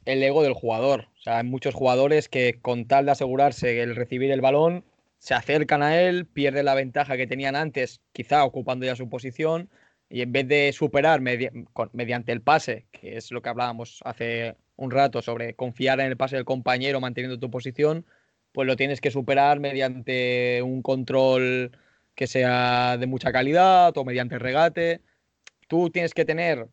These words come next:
principios estructurales, eh, que tengan que ver con manifestar amplitud siempre en el juego, que inevitablemente te va a llevar a que haya pasillos interiores e incluso abrir intervalos de línea defensiva para atacar la profundidad,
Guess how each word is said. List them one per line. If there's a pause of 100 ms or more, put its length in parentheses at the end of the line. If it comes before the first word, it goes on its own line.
(220)
principios
estructurales,
eh,
que
tengan
que
ver
con
manifestar
amplitud
siempre
en
el
juego,
que
inevitablemente
te
va
a
llevar (480)
a
que
haya
pasillos
interiores
e
incluso
abrir
intervalos
de
línea
defensiva
para
atacar
la
profundidad,